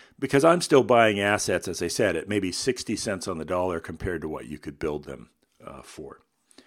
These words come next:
Um, so invest for the long term, and what that looks like is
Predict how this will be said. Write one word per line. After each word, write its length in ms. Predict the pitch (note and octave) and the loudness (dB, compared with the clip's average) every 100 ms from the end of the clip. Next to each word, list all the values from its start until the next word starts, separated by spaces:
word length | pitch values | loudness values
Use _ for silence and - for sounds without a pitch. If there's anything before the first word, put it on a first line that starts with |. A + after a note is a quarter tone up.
| _ _ _ _ | _ _ _ _
Um, 480 | G#2+ G2 G2+ F#2+ F#2 - _ _ _ _ _ | -2 0 0 -2 -6 -14 _ _ _ _ _
so 460 | - - B2 A2+ - _ _ _ _ _ _ _ _ _ _ | -10 6 8 8 4 _ _ _ _ _ _ _ _ _ _
invest 560 | C3+ A#2 G#2+ F3 G3 - | 2 4 4 4 2 0
for 160 | D#3 | 2
the 80 | C3 | 2
long 500 | B2 B2+ D3+ E3 E3+ | 2 2 2 2 0
term, 800 | D#3 - C#3 G#2 D#2+ C#2 F2 C#3 _ _ _ _ _ _ _ | -4 2 4 4 2 -6 -12 -14 _ _ _ _ _ _ _
and 260 | - A#2 B2 | 0 0 4
what 180 | C3+ C#3+ | 4 6
that 220 | D3+ - | 6 6
looks 300 | C#3 G3+ - | 4 2 0
like 400 | F#2+ E2 G#2 - | -2 0 -2 -4
is 760 | - A2 G2+ G2 F#2 F#2+ G2 - | 0 6 6 6 2 0 -2 -10